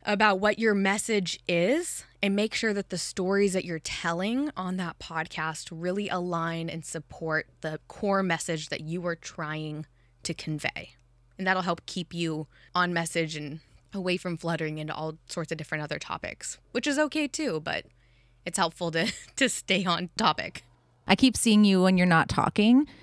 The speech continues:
Speaker 2: moving away from the mic. Just little things like that, like, "You don't need to be so close." <sighs> Like,
Speaker 1: Right.
Speaker 2: breathing awkwardly <laughs> into the
Speaker 1: <laughs>
Speaker 2: mic. This is only the second podcast I've done with you, but I'm trying to, like,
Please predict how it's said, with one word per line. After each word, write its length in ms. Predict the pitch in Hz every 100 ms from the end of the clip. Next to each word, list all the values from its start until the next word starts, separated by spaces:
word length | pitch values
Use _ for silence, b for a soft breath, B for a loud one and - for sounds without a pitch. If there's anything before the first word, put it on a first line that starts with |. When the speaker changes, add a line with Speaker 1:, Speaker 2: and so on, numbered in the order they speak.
| -
Speaker 2:
moving 360 | 190 196 190
away 200 | 175 160
from 160 | - 165
the 80 | 156
mic. 360 | 151 127 - -
Just 220 | 202 -
little 180 | 262 247
things 320 | 269 240 233
like 200 | 180 170
that, 200 | 190 185
like, 220 | 151 - -
"You 140 | 180
don't 140 | 185
need 160 | 180 175
to 40 |
be 120 | 180 185
so 200 | - 180
close." 440 | - 190 165 - B B B B B
<sighs> 240 | B B B B
Like, 140 | 220 262
Speaker 1:
Right. 160 | 226
Speaker 2:
breathing 400 | 202 208 208 214
awkwardly 560 | 190 269 302 302 - 294
<laughs> 40 |
into 340 | 277 - 330 381
the 440 | - 277 262 226 -
Speaker 1:
<laughs> 20 |
Speaker 2:
mic. 460 | 226 247 208 - - _ _
This 100 | 170
is 80 | 165
only 160 | 165 156
the 80 | 160
second 300 | 151 165 160
podcast 520 | 131 - 170 160 -
I've 120 | 165
done 180 | - 165
with 160 | 170
you, 140 | 147 151
but 200 | 151 - _ -
I'm 180 | 175 175
trying 340 | - 143 147
to, 100 | 165
like, 260 | 160 151